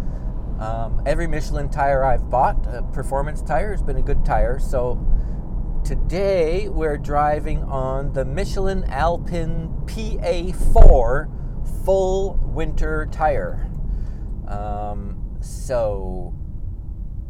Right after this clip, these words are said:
I really haven't, uh, you know, there's, I have not, uh, there's no snow <laughs> for me to test these out on.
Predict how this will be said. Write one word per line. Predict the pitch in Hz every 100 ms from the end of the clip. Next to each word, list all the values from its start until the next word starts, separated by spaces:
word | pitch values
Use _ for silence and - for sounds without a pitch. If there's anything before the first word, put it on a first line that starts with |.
| - - - -
I |
really | 120 143 165 160 139
haven't, | 135 123 107 95 -
uh, | 85 78 67 - -
you | -
know, | 87 92
there's, | 104 104 - 107
I | 113
have | 117 107
not, | 98 92 87 92
uh, | - -
there's | - 107
no | 165 160
snow | - - 101 92 - - - - -
<laughs> | - - - - - - - - -
for | 120
me | 117 110
to | 101
test | - 117 - 107
these | 98 101
out | 98 95
on. | 85 90 127